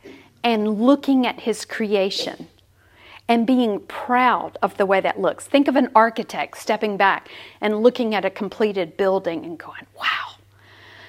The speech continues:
When we meditate on God's word, we begin to step back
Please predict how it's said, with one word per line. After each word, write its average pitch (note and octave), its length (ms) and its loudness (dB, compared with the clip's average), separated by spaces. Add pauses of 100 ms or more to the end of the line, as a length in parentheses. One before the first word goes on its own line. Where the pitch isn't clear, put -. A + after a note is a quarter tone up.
(180)
When A#3+ 240 4
we D4+ 180 8
meditate C#4+ 720 4
on G#3+ 200 2
God's G3+ 380 -2
word, G3 560 -2 (380)
we B3 260 2
begin A#3+ 360 0
to G3 60 -4
step - 440 -8
back G3 340 -8